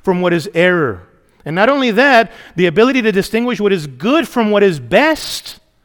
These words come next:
People who know the Word of God well, and they know where the dangers lurk in life. And complementing that discernment gift, they have had experiences where they know they're, they are street savvy, if you want to put it that way, right?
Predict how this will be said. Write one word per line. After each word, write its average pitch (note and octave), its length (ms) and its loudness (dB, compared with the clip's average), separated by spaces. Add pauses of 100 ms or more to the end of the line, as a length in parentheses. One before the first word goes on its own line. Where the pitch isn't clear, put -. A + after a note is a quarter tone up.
(440)
People G#3 300 -2
who A3+ 120 0
know A3 340 2
the D4 120 -2
Word B3 200 -2
of G#3+ 140 -4
God A3+ 200 0
well, A3+ 360 0 (160)
and G3+ 220 2
they G3+ 120 0
know G#3+ 300 0
where C#4+ 180 0
the A3+ 140 2
dangers G#3+ 600 -2
lurk G3+ 480 0
in E3 160 -6
life. - 680 -6 (640)
And F3 180 -8
complementing C4+ 760 0
that A3 180 4 (200)
discernment A3 800 -2
gift, D#3 340 -2 (200)
they F3 140 0
have G#3 140 4
had G#3+ 120 4
experiences A3+ 800 -2
where F#3 140 0
they F#3+ 160 -2
know G#3 400 0
they're, G3 200 0 (220)
they F#3 140 4
are A3+ 100 4
street A#3 440 -4
savvy, A3+ 540 2
if D3 140 -8
you F3 80 -4
want F3 140 -4
to D#3 40 -6
put E3+ 180 -4
it D3+ 100 -6
that C3 160 -6
way, A2 100 -10
right? F3+ 260 -2